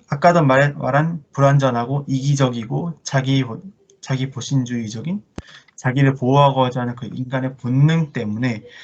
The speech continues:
어, 사람과 사람 간의 영-, 만인에 대한 투쟁이 발생한다고 주장했던 것이었죠.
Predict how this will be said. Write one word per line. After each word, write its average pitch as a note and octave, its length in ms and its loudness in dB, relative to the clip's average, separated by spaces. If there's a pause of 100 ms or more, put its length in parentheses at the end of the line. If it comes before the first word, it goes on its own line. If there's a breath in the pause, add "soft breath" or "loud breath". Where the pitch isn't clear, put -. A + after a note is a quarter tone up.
(300 loud breath)
어, A2 140 -10
사람과 D3+ 500 0
사람 D#3 360 2
간의 C#3+ 500 0
영-, A2 180 -12
만인에 A#2 580 -4
대한 C3+ 320 0
투쟁이 D#3 480 0
발생한다고 A2+ 1120 -2 (440 loud breath)
주장했던 B2 560 0
것이었죠. - 680 -12